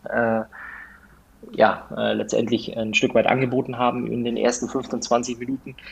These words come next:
Dann war es wiederum aber auch so, normalerweise musst du dann eigentlich auch, äh, das Spiel drehen. Also das eins eins Lewandowski, er hatte aber auch nochmal zwei mindestens hundertprozentige,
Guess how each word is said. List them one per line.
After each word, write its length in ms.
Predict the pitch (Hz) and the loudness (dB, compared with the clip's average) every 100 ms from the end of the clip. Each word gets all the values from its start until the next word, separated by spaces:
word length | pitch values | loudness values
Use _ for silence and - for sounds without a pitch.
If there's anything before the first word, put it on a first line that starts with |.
| - - - | -20 -6 2
Dann 240 | 113 131 | 4 6
war 160 | 131 127 | 6 6
es 140 | - | 2
wiederum 600 | 123 120 123 127 123 107 - | 6 6 6 2 -2 -8 0
aber 280 | 107 113 - | 6 8 8
auch 160 | 113 | 6
so, 360 | - 127 123 131 | 4 4 6 4
normalerweise 1160 | 123 113 110 117 120 117 113 113 120 117 110 - - - - - - - - - - - - | 4 4 6 6 6 6 6 4 2 2 0 -4 -14 -20 -20 -20 -20 -20 -20 -20 -20 -20 -14
musst 580 | 123 104 127 131 151 - | -10 -8 2 4 4 6
du 80 | 131 | 6
dann 220 | 131 127 | 8 6
eigentlich 500 | - 117 120 120 - | 4 4 2 0 0
auch, 340 | 104 113 113 113 | 4 4 4 0
äh, 140 | 110 | 0
das 140 | 107 | 0
Spiel 340 | - - 117 107 | 0 4 4 4
drehen. 340 | 113 139 151 | 6 6 4
Also 280 | - 104 110 | 0 -2 -2
das 200 | 107 107 | 0 0
eins 220 | 113 120 | 0 0
eins 280 | 120 117 113 | 0 -2 0
Lewandowski, 580 | 117 110 110 127 - 120 | 0 2 4 4 4 2
er 120 | 113 | 2
hatte 200 | 110 117 | 6 6
aber 140 | 104 110 | 8 8
auch 160 | 107 | 6
nochmal 360 | 113 - 110 107 | 2 0 -2 0
zwei 360 | - - 110 113 | 2 6 6 4
mindestens 500 | 123 123 - 120 - | -2 -6 -6 -8 -4
hundertprozentige, 880 | 135 110 127 - 120 123 120 123 | 0 2 0 -2 -6 -4 -4 -4